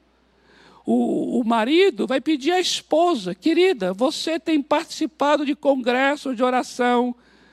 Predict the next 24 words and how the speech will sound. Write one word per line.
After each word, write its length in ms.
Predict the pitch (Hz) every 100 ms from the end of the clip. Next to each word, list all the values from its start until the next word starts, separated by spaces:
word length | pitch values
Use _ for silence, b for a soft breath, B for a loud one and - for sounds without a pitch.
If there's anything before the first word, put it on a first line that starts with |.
| b b b b b
Geralmente 480 | 240 254 254 277 262
as 100 | 233
mulheres 440 | 247 220 262 285
participam 460 | - 294 - 294 254
de 80 |
todos 300 | 220 294 277
os 60 | -
congressos 480 | 339 302 240 233 -
de 100 | 214
oração. 440 | 202 - - 185 - _ _ b b b b
Elas 200 | 202 226
participam 340 | 254 240 277
de 60 | 247
todas 300 | - 302 349
as 40 |
campanhas 680 | - 311 233 - 285 262 233
de 60 | 226
oração. 640 | 214 180 - 226 233 262 b b b b b b
E 120 | 262
naturalmente 840 | 285 330 - 359 311 254 320 339 359
há 60 |
um 100 | 320
desenvolvimento 880 | 311 330 302 359 370 349 285 302 349
maior, 680 | 349 349 262 269 - -